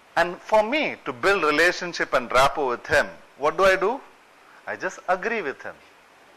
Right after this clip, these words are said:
So if you say, "This is N L P?" Yes, this is N L P. <laughs> So this is N L P, we say. So there's no particular definition of N L P. There are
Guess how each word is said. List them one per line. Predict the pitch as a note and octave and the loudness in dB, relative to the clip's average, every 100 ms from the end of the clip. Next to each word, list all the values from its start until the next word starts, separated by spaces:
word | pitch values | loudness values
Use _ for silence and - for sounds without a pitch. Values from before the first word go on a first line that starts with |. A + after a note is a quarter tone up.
| _ - - - - - | _ -20 -20 -20 -20 -12
So | - E3+ - | -2 -2 -2
if | D#3+ | -6
you | G3+ | -4
say, | - G3 A#2+ - - - | 2 2 2 -6 -20 -8
"This | A#2+ F3 | -4 0
is | G3 | 2
N | G3 | 4
L | A3 | 2
P?" | A3 B3+ | 0 -4
Yes, | G3 C#3+ - | 0 0 -2
this | C3+ | -6
is | F3 E3+ | -4 -2
N | B2 | 0
L | A#2 G2 | -2 -4
P. | - | -10
<laughs> | - - - - - - - - - - - - - - - - - - - - - - - - - E3+ - - - - - - - - - - - - - - - _ - - - - _ _ _ - | -10 -10 -10 -10 -8 -8 -8 -8 -10 -12 -14 -14 -16 -18 -20 -18 -18 -18 -20 -20 -20 -20 -20 -20 -6 -6 -6 -16 -18 -20 -20 -20 -20 -20 -20 -20 -20 -20 -20 -20 -20 _ -20 -20 -20 -20 _ _ _ -14
So | G3 F#3 D#3 E3 | -12 -12 -10 -4
this | A3+ | -2
is | C#4 G3+ | -2 0
N | E3+ | 0
L | D#3+ | 0
P, | D3 A#2+ | -4 -6
we | G#2+ | -8
say. | - G2 D#2+ _ _ - - - | -10 -14 -14 _ _ -20 -20 -12
So | E3+ | 0
there's | G3+ G3 | 0 4
no | D4 | 2
particular | D4+ G#3+ A#3+ A3+ A#3 | 2 0 2 2 4
definition | D#3 D#3+ F#3 F#3 F#3+ | 2 0 -2 0 0
of | E3 | 2
N | C3 | 2
L | B2+ | -2
P. | A2+ G#2 | -4 -8
There | G2+ A2+ | 0 4
are | D3+ E3+ | 4 4